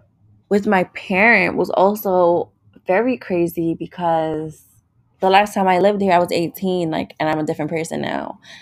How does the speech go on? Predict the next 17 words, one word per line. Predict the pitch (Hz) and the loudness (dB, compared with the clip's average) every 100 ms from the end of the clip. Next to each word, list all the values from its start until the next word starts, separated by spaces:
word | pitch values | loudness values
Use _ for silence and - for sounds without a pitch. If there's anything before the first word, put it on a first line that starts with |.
| - - | -20 -4
I'm | 180 | 0
a | 202 | 2
different | 196 170 | 2 2
person | 196 180 180 | 2 2 2
every | 160 165 | 0 0
five | - 160 | 2 2
minutes | 160 165 | 0 0
that | |
goes | 151 147 | -2 0
by. | 147 151 165 151 196 - - - _ | -2 2 2 2 -2 -8 -20 -20 _
I'm | - 165 | -4 -2
not | |
the | 160 | -2
same | 151 156 | -4 -4
girl | 151 147 | -2 -2
I | 143 | 0
was. | 147 185 156 147 - - | 4 4 4 0 -6 -20